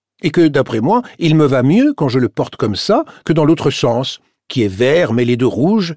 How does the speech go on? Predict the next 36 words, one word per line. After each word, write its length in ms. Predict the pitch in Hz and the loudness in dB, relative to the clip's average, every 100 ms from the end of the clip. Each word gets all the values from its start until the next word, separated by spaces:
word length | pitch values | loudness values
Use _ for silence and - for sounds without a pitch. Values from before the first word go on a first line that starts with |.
| - | -8
et 80 | 117 | -4
de 100 | 117 | -4
brun 240 | 95 139 | -2 -4
chocolat. » 580 | - 147 - 139 107 107 _ _ _ _ _ _ _ _ - | -2 -4 0 -2 -2 -8 _ _ _ _ _ _ _ _ -16
À 60 | |
ce 160 | - - | -14 -10
moment-là, 460 | 95 80 73 110 - _ _ - | -12 -12 -12 -12 -14 _ _ -10
Madame 300 | 98 131 113 | -6 -2 -2
Oliver 320 | 90 87 147 | -4 -6 -4
ôta 260 | 101 - 143 | -4 -6 -6
le 100 | 98 | -6
chapeau, 520 | - 113 - 185 269 _ _ _ - | -6 -8 -12 -14 -14 _ _ _ -10
le 120 | 92 | -8
remit 520 | 92 95 123 175 240 _ _ _ - | -6 -2 0 0 -2 _ _ _ -6
et 80 | 131 | -4
l'essaya 340 | 156 202 208 | -2 0 0
de 120 | 156 | -2
travers, 760 | 139 - 113 101 104 113 131 - - - | -4 -4 -4 -4 -6 -6 -8 -10 -16 -4
à 100 | 175 | 2
l'endroit, 560 | 208 202 139 101 113 - _ _ 123 | 2 2 -2 -6 -8 -12 _ _ -2
d'un 220 | 180 226 | 0 2
côté 400 | 220 214 - 180 | 0 0 -2 -2
puis 160 | - | 0
de 80 | 143 | 0
l'autre, 440 | 113 95 117 127 - _ _ - | 0 0 -4 -6 -18 _ _ -14
ce 180 | - 185 | -6 -4
qui 160 | 185 | 0
n'emporta 540 | 170 139 131 - 120 92 | -2 0 -4 -4 -6 -4
ni 200 | 107 196 | -2 -2
l'approbation 540 | 165 - 123 117 117 | -2 -2 -2 -2 -4
de 60 | 98 | -4
Maria, 420 | 95 82 101 117 _ _ - | -6 -8 -10 -12 _ _ -10
ni 200 | 101 135 | -2 -2
la 120 | 101 | -2
sienne 260 | - 107 104 | -6 -12 -14
propre. 480 | - - - _ | -16 -20 -20 _